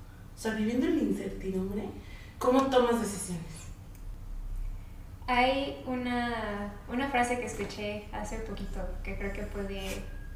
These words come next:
Speaker 2: ayudar en esa parte, y es hacerte la pregunta,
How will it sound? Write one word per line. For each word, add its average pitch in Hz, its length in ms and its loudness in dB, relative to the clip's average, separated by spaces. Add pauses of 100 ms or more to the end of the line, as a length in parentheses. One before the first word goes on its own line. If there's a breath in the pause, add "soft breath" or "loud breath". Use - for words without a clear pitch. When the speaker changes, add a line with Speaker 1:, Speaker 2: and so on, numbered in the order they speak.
Speaker 2:
ayudar 190 440 0
en 196 100 0
esa 196 280 -2
parte, 185 300 -4 (580)
y 220 120 2
es 226 120 4
hacerte 220 340 2
la 208 200 4
pregunta, 196 560 -2